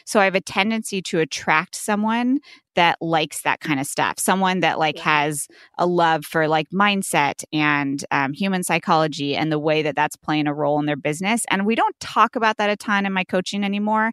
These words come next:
Speaker 1: Um, but it come, it just naturally comes up. And the type of person that believes in that and appreciates that is just the type of person that I tend to connect with, even though ninety-five percent of our conversation is all around, like, strategic business.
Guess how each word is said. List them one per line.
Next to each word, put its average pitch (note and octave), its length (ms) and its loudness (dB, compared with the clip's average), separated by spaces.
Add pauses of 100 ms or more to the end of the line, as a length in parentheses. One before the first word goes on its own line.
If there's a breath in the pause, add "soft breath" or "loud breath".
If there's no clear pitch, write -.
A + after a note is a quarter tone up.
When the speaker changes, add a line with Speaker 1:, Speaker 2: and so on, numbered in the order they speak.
(360 loud breath)
Speaker 1:
Um, D#3+ 480 2 (640)
but F3+ 220 4
it - 160 -2
come, G#3+ 400 0
it G3+ 140 0
just - 260 -2
naturally E3+ 640 0
comes D#3+ 360 -2
up. D#3+ 220 2
And E3+ 120 -4
the E3+ 60 0
type - 280 -2
of F#3 120 -4
person D#3+ 540 -2
that - 340 -2 (360 soft breath)
believes G3 520 0
in F#3 80 -2
that E3 140 4
and - 80 -4
appreciates - 800 -4
that - 480 0 (380 soft breath)
is F#3+ 160 2
just F#3 200 -2
the F#3 80 0
type E3 280 0
of E3 100 -4
person E3 340 -2
that D#3 120 2
I D3+ 100 0
tend D#3 320 -2
to D3+ 60 -4
connect D3+ 360 -6
with, C#3+ 160 -2
even G#3 320 0
though F3+ 200 2
ninety-five E3+ 760 0
percent D#3 300 -2
of - 60 -4
our D#3 100 -2
conversation D3+ 640 -2
is D3 80 -2
all D#3 180 2
around, D3+ 280 -2
like, D3 240 -4
strategic D3+ 640 -6
business. F#3+ 560 -4